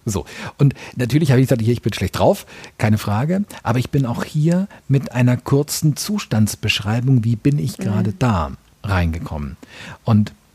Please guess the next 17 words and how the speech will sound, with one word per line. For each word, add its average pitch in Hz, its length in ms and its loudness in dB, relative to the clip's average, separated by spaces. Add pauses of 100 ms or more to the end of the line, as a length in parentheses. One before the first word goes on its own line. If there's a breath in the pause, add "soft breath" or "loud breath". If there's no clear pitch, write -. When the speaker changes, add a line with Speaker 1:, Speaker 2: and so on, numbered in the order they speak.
Speaker 1:
wenn 113 240 4
wir 117 80 2
überlegen, 113 500 0
ein 117 140 -2
solcher, 107 580 2
jetzt, - 320 -8
äh, - 200 -8
spreche - 220 -2
ich - 80 -8
das - 200 -4
Wort - 100 -6
mal 127 80 4
aus, - 240 -4
ein 113 80 0
solcher 110 220 -2
Speaker 2:
Ja. 165 80 -4
Speaker 1:
Check-in 135 520 0